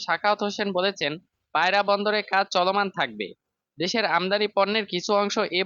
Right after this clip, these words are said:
বন্দরে খালাস করে আয় বাড়ানোর ব্যবস্থা গ্রহণ করা হবে। এতে অন্য বন্দরগুলোর উপরও চাপ কমবে। সোমবার বেলা এগারোটায় পায়রা সমুদ্র বন্দরের উন্নয়ন প্রকল্প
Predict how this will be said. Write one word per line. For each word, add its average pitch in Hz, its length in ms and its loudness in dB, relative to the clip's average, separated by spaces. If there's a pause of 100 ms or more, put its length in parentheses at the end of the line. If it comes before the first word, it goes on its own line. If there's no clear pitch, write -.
বন্দরে 180 420 2
খালাস 175 260 0 (100)
করে 196 140 2 (180)
আয় 180 120 2
বাড়ানোর 190 440 0
ব্যবস্থা 175 400 -2
গ্রহণ 196 260 0 (100)
করা 151 160 4
হবে। 104 260 -2 (540)
এতে 175 180 -2 (120)
অন্য 185 120 2 (140)
বন্দরগুলোর 208 520 0 (100)
উপরও 196 260 2 (100)
চাপ 165 160 0 (100)
কমবে। 123 360 0 (1000)
সোমবার 190 480 2
বেলা 180 300 0
এগারোটায় 180 540 2
পায়রা 160 260 2
সমুদ্র 196 380 -2
বন্দরের 208 460 2
উন্নয়ন 190 380 0
প্রকল্প 196 300 0